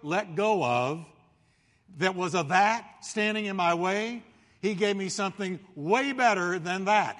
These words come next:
I got a better that than the that that I let go of. So,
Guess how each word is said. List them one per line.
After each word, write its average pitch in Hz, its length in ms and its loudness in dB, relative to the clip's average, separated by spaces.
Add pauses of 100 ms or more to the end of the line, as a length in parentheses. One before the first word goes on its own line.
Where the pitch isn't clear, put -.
(100)
I 175 80 2
got 220 180 4
a 214 60 -2
better 202 320 2
that 190 480 2
than 185 140 -4
the 180 100 0
that 175 480 4
that 175 100 -4
I 170 120 4
let 165 200 -2
go 156 240 0
of. 113 220 -8 (4000)
So, 208 400 2